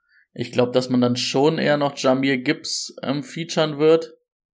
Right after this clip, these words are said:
Und er wird auf jeden Fall aber nicht diese Workload von Montgomery übernehmen. Also selbst wenn er da ein bisschen mehr sieht,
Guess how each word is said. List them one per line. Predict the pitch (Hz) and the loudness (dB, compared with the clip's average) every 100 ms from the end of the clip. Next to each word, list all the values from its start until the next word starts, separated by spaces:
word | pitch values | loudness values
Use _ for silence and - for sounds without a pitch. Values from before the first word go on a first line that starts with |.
| _ _ _ _ _ _ | _ _ _ _ _ _
Und | 123 120 | -4 0
er | 123 | 0
wird | 131 127 | 0 2
auf | 123 - | 2 2
jeden | 123 123 | 0 0
Fall | 123 | 2
aber | 113 117 | 2 2
nicht | 117 120 | 0 -4
diese | 120 107 117 107 | -6 -6 -4 -2
Workload | 117 123 123 117 | 0 0 0 -4
von | - 113 | -4 -8
Montgomery | 113 113 117 123 110 101 | -8 -6 -2 -2 -2 -4
übernehmen. | 101 101 95 101 101 | -6 -6 -4 -6 -4
Also | 107 104 101 | -6 -6 -10
selbst | 101 - 113 - - | -8 -6 -4 -6 -4
wenn | 123 | 0
er | 123 | 0
da | 110 | 0
ein | 107 | -2
bisschen | 123 123 117 | -4 -4 -2
mehr | 117 120 | 0 0
sieht, | 117 117 - | -2 -8 -10